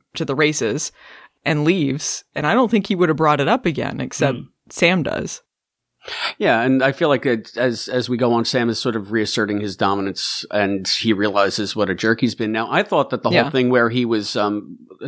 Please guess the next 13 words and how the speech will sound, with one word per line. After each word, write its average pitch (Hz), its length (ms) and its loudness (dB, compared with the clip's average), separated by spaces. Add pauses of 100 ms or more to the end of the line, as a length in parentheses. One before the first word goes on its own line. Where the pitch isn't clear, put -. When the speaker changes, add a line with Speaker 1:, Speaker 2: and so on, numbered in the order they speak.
(120)
Speaker 3:
you 131 220 -2
know, 110 180 -4 (220)
he 151 160 2
did 156 160 4
the 120 60 0
same 131 200 2
thing 123 160 -2
to - 100 -10
Seymour 143 380 2
in 113 60 -2
the 123 80 -4
cab. 139 340 2 (340)
Speaker 1:
Yeah. 143 260 -2